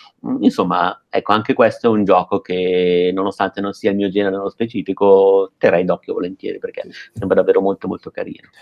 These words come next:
Speaker 2: Poi da sottolineare che al contrario del primo questo avrà anche il multiplayer online.
Speaker 1: Ah, beh, sì, giusto.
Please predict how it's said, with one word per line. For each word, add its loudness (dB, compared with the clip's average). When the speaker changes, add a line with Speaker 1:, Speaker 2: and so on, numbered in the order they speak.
Speaker 2:
Poi -2
da 2
sottolineare 2
che -6
al -4
contrario -2
del -2
primo -2
questo -6
avrà -2
anche -6
il -6
multiplayer -6
online. -10
Speaker 1:
Ah, 0
beh, -2
sì, -12
giusto. -14